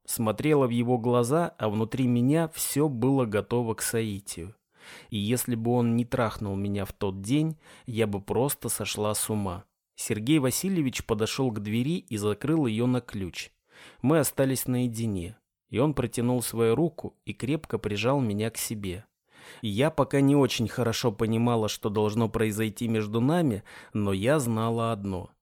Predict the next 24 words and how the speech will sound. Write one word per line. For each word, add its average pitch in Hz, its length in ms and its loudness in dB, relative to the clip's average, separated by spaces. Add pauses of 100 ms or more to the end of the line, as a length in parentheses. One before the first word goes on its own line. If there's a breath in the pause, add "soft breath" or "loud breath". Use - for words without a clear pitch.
(300 loud breath)
Этот 107 320 0
мужчина 110 540 2
должен 107 380 0
сделать 107 480 -2
так, 147 260 -2
чтобы 101 340 -4
я 120 220 -2
снова 120 500 0
испытала 117 640 -2
сладкий 110 580 -2
оргазм, 101 640 -4 (360)
но 98 160 0
только 135 360 0
без 104 180 -4
своих 110 460 -2
рук. 98 340 -8 (580 loud breath)
Он 131 160 4
сделает 127 520 2
это 127 220 0
сам, 98 440 -6 (220)
и 101 100 -2
он 98 200 0
точно 113 440 0
знает, 113 460 -2